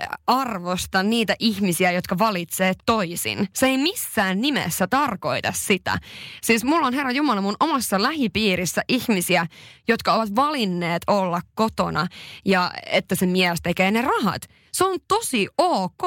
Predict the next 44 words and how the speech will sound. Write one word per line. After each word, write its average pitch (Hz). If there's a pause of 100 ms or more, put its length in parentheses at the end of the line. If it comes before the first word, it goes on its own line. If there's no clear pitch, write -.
(360)
Mulla 302
ei 269
ole 269
mitään 294
sitä 190
asiaa 196
vastaan. 180 (260)
Se -
on 330
vaan 294
minun 311
oman 262
elämäni 180
arvo, 185 (380)
ainakin 240
tällä 381
hetkellä. 190
Herra 294
Jumala, 294
se 320
saattaa 285
muuttua 330
kymmenen 277
vuoden 269
päästä, 277
voi 269
olla 285
ihan 330
eri. 294 (300)
Mutta 269 (300)
<laughs> -
tiedätkö, 247
että 226
ha-, 233
itse 269
haluaa 208
ajaa 190
sitä 190
asiaa, 165
että, 185 (340)
että 190
tienaa 196
omat 185
rahansa. 190